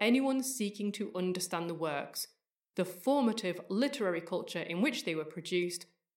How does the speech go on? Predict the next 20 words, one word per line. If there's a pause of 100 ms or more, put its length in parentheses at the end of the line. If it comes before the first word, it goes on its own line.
(160)
or
the
nature
of
literary
creativity
and (220)
genius." (2000)
According
to
the
website,
at
the
time
that
I
was
recording
this,